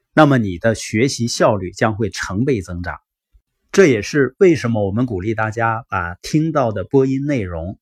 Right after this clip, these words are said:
想着分享给别人，你就更能够内化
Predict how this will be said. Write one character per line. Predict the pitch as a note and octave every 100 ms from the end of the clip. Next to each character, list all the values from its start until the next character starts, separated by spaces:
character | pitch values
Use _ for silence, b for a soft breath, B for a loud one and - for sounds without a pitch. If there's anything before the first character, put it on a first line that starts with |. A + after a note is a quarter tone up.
| _
想 | - G2 E2+
着 | G2
分 | G2+ D3 D3
享 | G#2+ F2
给 | E2
别 | D#2 D#2
人， | D#2 - _ _ _ -
你 | C#3+ C3+
就 | F3 D#3 C#3+ -
更 | A3+ D#3
能 | A2+ A2+
够 | C#3 C3
内 | F#3 B2
化 | - A#2